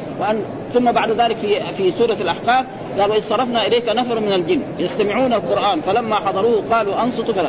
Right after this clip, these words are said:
يعني ناس خرجوا من الجن من إيه؟ من، من العراق، من الموصل، يفتشوا إيش السبب إن منعنا من هذا، حتى جاءوا إلى مكة ووجدوا الرسول في نخلة، مكان، يعني، بين مكة والطائف،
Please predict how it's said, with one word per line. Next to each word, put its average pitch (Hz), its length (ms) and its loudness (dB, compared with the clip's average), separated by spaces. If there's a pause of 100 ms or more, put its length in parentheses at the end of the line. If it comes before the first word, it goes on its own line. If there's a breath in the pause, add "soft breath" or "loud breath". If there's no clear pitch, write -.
يعني 185 180 -2
ناس 240 300 2
خرجوا 226 240 0
من 208 100 -2
الجن 202 260 0
من 202 160 -2
إيه؟ 233 120 2
من، 233 280 0
من 220 80 -2
العراق، 220 340 0 (400)
من 196 80 2
الموصل، 233 400 0 (840)
يفتشوا 269 720 2
إيش 294 160 0
السبب 240 400 -4
إن 214 280 -2
منعنا 190 300 0
من 165 140 2
هذا، 151 180 0 (800)
حتى 240 400 2
جاءوا 247 280 2
إلى 214 180 0
مكة 247 460 0
ووجدوا 226 380 2
الرسول 208 340 0
في 196 160 2
نخلة، 160 340 0 (100)
مكان، 180 340 2
يعني، 151 160 0
بين 165 220 0
مكة 202 240 -2
والطائف، 226 460 2